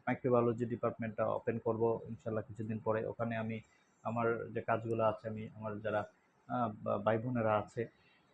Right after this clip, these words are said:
যারা শুরু করছে বা পড়াশোনা করছে, তাদেরকে দেখাবো, তাদের অনেক উপকার হবে ইনশাল্লাহ।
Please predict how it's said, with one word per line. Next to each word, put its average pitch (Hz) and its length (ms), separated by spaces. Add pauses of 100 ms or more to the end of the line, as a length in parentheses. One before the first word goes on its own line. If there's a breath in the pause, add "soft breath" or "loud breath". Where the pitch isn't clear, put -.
(140)
যারা 117 180
শুরু 131 220
করছে 123 440
বা 113 140
পড়াশোনা 120 420
করছে, 117 260
তাদেরকে 110 400
দেখাবো, 123 340
তাদের 120 260
অনেক 107 240
উপকার 104 320
হবে 98 200
ইনশাল্লাহ। 92 400